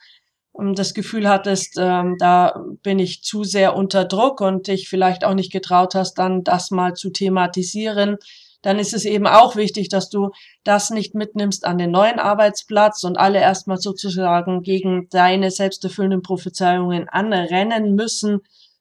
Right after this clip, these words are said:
sondern hake die Vergangenheit ab und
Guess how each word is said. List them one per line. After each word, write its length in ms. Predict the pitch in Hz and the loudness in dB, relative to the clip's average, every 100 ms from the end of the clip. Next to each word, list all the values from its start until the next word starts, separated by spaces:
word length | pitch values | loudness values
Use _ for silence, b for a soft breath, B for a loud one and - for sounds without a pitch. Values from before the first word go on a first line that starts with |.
| _ | _
sondern 840 | - 202 202 196 190 190 180 b b b b _ _ - | -2 2 2 4 4 2 -2 b b b b _ _ 2
hake 300 | 214 214 220 | 4 4 0
die 100 | 226 | -2
Vergangenheit 840 | 202 196 196 208 214 190 185 180 - _ | 0 4 4 4 0 2 2 0 -8 _
ab 320 | 196 277 - - _ _ _ _ | 4 4 2 -18 _ _ _ _
und 480 | - 202 202 - - | -2 0 0 -4 -10